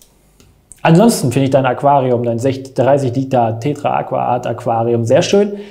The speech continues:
Den Filter, den kann ich nicht so empfehlen, da würde ich den ersetzen zu einem Bob Schwamm Filter. Den Link findest du auch unten in der Videobeschreibung.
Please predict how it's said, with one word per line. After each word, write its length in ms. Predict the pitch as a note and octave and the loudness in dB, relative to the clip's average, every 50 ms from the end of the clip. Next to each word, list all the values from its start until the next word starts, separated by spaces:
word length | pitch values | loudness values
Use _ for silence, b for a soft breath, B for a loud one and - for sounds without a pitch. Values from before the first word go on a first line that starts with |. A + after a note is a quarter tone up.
| B B B - | B B B 0
Den 140 | D#3+ D#3+ | 2 2
Filter, 340 | D#3+ - - A#3+ C4 - G3+ | 2 2 2 2 4 4 4
den 140 | F3+ F3+ F3 | 4 4 2
kann 120 | F3+ F#3+ | 0 -2
ich 100 | G3 F3 | -2 -2
nicht 160 | E3 G3+ G#3 G3 | -2 -2 -2 -2
so 60 | A3 | -4
empfehlen, 400 | G3+ F#3+ F#3 F3+ - F#3+ F#3+ F#3 | -2 -2 -4 -2 0 0 2 2
da 100 | F3 D#3 | 4 4
würde 140 | E3+ F3 F3 | 4 4 2
ich 100 | E3+ F3 | 2 0
den 200 | E3+ D#3+ D#3+ E3 | -2 -2 0 0
ersetzen 420 | D3 C#3 D#3 D#3+ - - D#3 C3+ | -2 -2 -2 -6 -4 -6 -6 -4
zu 120 | - D#3+ | -2 -2
einem 200 | D3 C3 B2+ B2 | -2 -2 -2 0
Bob 160 | A#2 B2+ A#2+ - | -2 -2 -2 -2
Schwamm 300 | - - D3+ E3+ G3 F#3+ | -2 -2 0 0 0 -2
Filter. 300 | - G3 F3+ F3+ D#3 C#3+ | 0 0 0 2 0 -2
Den 120 | C3+ B2+ | -2 -2
Link 160 | C3+ D3 D3 | -6 -6 -6
findest 300 | - - C#3+ C3 A#2 - | -8 -8 -8 -8 -8 -8
du 20 | B2+ | -8
auch 100 | - - | -6 -6
unten 160 | B2+ C3+ C3 | -8 -8 -6
in 100 | A#2+ A#2 | -6 -6
der 120 | A#2 A2+ | -6 -4
Videobeschreibung. 720 | B2+ E3+ F3 E3 D3 B2+ - - C3 C3 C3+ C3+ C3 C3 | -2 0 0 0 -2 -4 -4 -2 -2 0 0 -2 -4 -6